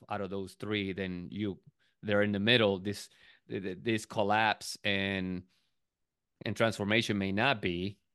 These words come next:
there. They may serve as boundaries to the status quo, uh, something that may be correcting in what you think is the most likely future that you can have, because you have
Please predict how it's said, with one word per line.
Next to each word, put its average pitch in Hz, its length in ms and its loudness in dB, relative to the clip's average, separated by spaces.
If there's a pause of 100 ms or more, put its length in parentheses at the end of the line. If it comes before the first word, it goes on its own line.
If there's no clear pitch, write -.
(120)
there. 95 260 0 (140)
They 101 240 -2
may 107 160 4
serve 113 320 6
as 98 160 4
boundaries 104 580 2
to 92 400 0
the 95 80 -8
status 101 400 2
quo, 104 480 2 (380)
uh, 90 220 -2
something 107 440 2
that 101 160 0
may 98 160 2
be 101 160 2
correcting 98 720 2 (300)
in 127 260 4
what 104 180 4
you 104 100 2
think 113 380 4 (480)
is 120 140 2
the 110 100 2
most 110 280 2
likely 107 320 0
future 120 600 0 (380)
that 107 200 -2
you 131 280 6
can 113 260 2
have, 120 520 2
because 110 360 0
you 151 360 4
have 110 440 0